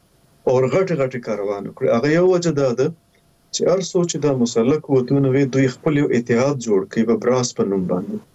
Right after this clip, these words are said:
براس په بلوڅي کې ورور ته وایي. نو هغه یو پر الاینس جوړ سو، هر څو چې جلا جلا،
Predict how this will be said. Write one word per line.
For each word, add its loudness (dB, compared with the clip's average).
براس 2
په 0
بلوڅي 0
کې -4
ورور 2
ته -10
وایي. -10
نو 2
هغه 2
یو 2
پر 0
الاینس 0
جوړ 2
سو، -4
هر 2
څو 0
چې -4
جلا 2
جلا، 0